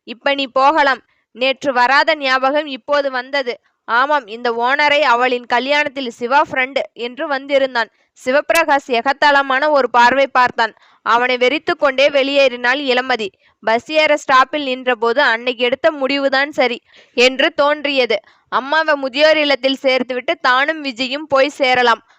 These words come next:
அம்மாவை காப்பாற்றிதான் ஆக வேண்டும். ஏனென்றால் இருபது வயது வரை அவளை வளர்த்தவள். விஜி குழந்தை, ஆனால் அவள் உடல்நிலைதான் பிரச்சனை. இப்போது அந்த பிரச்சனை இல்லாவிட்டால் இவன் என்ன வேலை தரது?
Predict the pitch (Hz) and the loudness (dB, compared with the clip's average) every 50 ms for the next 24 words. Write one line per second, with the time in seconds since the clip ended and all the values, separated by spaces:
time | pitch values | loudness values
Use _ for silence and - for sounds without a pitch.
0 | _ - - 208 233 254 285 294 311 311 311 302 - 285 269 269 - 285 285 247 | _ -6 -4 -4 -2 -2 0 0 2 2 0 2 2 2 2 4 4 2 0 0
1 | 254 262 247 262 277 294 294 277 262 262 285 285 262 254 254 254 233 247 - - | 0 -2 0 0 0 2 2 4 4 4 2 2 0 -2 -2 -2 -2 -2 -4 -4
2 | _ _ _ _ - 202 233 254 269 269 262 262 233 262 277 302 302 277 254 254 | _ _ _ _ -6 -4 -2 -2 0 0 -2 0 0 2 2 2 0 -2 -2 -2
3 | 262 294 294 320 311 302 285 262 254 262 269 262 285 269 254 254 277 320 302 262 | -2 -2 -2 -2 0 0 2 2 2 2 2 2 2 2 2 2 2 2 2 2
4 | 247 247 262 285 285 277 254 247 254 269 - - 262 254 240 214 - _ _ _ | 2 2 2 2 2 2 2 4 2 2 2 2 0 0 0 -2 -6 _ _ _
5 | _ - 220 240 226 240 330 330 - - 269 254 269 277 285 277 254 226 - _ | _ -18 -18 -14 -10 -10 -10 -6 -2 2 2 2 2 2 0 0 -2 -2 -4 _
6 | _ - 214 240 254 269 262 254 240 233 233 226 226 220 226 - - 311 302 302 | _ -10 -6 -2 0 0 2 2 2 2 2 0 -2 -2 -2 -2 -2 -2 -2 0
7 | 294 277 262 240 262 269 302 311 - 269 262 254 - 269 254 247 233 - _ _ | 0 0 0 0 0 -2 -2 -2 -2 -4 -4 -4 -4 -4 -4 -6 -6 -10 _ _
8 | _ _ _ _ - 240 269 - - 277 277 269 254 240 233 247 247 240 214 233 | _ _ _ _ -2 -2 0 2 4 6 6 8 6 6 4 2 -2 -4 -2 -2
9 | 247 254 - 339 320 320 311 294 269 262 269 269 277 277 269 269 262 - 269 269 | -4 -2 -2 -2 -2 0 0 0 0 0 2 4 4 4 2 -2 -4 -2 -2 -2
10 | 294 294 - _ _ _ _ - 185 220 226 262 277 285 277 277 277 294 320 330 | -2 -4 -8 _ _ _ _ -6 -2 -2 0 0 0 0 -2 -2 -2 0 0 0
11 | 311 277 262 262 277 294 294 277 247 269 262 254 240 220 214 | 2 2 2 2 2 2 0 2 2 2 2 2 2 0 -2